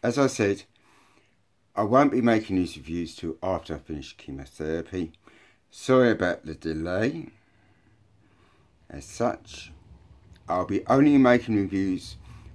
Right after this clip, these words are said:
on products I have not reviewed before to cut down the backlog. So some of these packs will have to wait a couple months before I open them. Not many, because I've had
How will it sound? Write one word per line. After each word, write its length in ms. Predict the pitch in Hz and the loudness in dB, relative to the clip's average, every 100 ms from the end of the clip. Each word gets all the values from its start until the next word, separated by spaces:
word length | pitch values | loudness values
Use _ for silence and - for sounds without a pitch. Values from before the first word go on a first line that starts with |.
| - | -12
on 100 | 82 | -4
products 480 | 113 98 - - - - | 0 0 -2 -14 -12 -8
I 100 | 80 | -8
have 220 | 82 95 | -8 -6
not 340 | 98 - - - | -6 -6 -12 -14
reviewed 480 | 82 - 80 78 - | -12 -10 -8 -10 -12
before 480 | - - 80 120 147 - - - - - - - - - - - - - - - _ - - - - - - - - - - - - | -16 -8 -6 -6 -10 -20 -20 -20 -20 -20 -20 -20 -20 -20 -20 -20 -20 -20 -20 -20 _ -20 -20 -20 -20 -20 -20 -20 -20 -20 -20 -20 -20
to 100 | - | -20
cut 280 | - - - | -8 -8 -8
down 200 | 85 80 | -8 -8
the 80 | 78 | -6
backlog. 500 | - - 85 90 - - - - - - - - - - | -8 -8 -8 -8 -10 -20 -20 -20 -20 -20 -20 -20 -20 -14
So 220 | - 82 | -8 -4
some 240 | - 127 | 4 4
of 80 | 110 | 6
these 160 | 98 - | 2 -4
packs 400 | 95 - - - 95 | -6 -6 -8 -12 -4
will 160 | 95 | -4
have 220 | 82 82 | -4 -12
to 140 | - - | -14 -12
wait 280 | 78 71 - 69 | -12 -12 -14 -18
a 60 | |
couple 260 | - - 73 | -14 -14 -12
months 240 | 71 - | -14 -12
before 440 | - 78 80 69 - - | -14 -8 -8 -8 -8 -4
I 120 | 147 | -2
open 220 | 147 78 | -2 -6
them. 120 | 71 - - - - | -10 -14 -20 -20 -4
Not 180 | 160 185 | 2 4
many, 220 | 117 113 | 4 2
because 260 | - - 80 | 0 -8 -8
I've 140 | 78 | -8
had 240 | - 80 | -6 -10